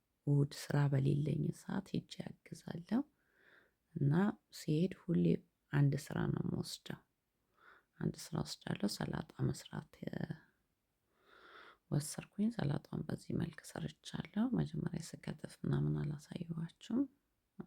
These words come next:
አሁን እያደባለኩኝ ነው። አደባልቄ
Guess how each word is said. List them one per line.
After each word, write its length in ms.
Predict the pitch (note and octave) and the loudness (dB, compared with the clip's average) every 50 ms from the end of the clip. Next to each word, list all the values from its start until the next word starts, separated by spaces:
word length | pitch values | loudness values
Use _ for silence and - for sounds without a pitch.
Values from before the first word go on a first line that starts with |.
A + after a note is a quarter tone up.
| - - | -6 -4
አሁን 280 | - D#3 C#3+ C#3+ C#3+ D3 | 0 2 2 4 4 2
እያደባለኩኝ 1120 | D3 D3+ - - - - - - - - - - - - D#3+ - _ _ - - - D#3+ D3+ D#3+ | 2 0 -2 -6 -8 -8 -6 -4 -4 -2 -4 -6 -8 -14 -20 -20 _ _ -16 -10 -10 -4 -2 0
ነው። 160 | F#3 A#3 B3+ - _ _ _ _ _ _ _ _ _ _ _ _ _ _ _ _ _ _ _ _ - | 0 0 -2 -4 _ _ _ _ _ _ _ _ _ _ _ _ _ _ _ _ _ _ _ _ -14
አደባልቄ 580 | - - - - C#3+ D3+ - - - - _ | -14 -12 -6 -4 -4 -2 -4 -6 -10 -14 _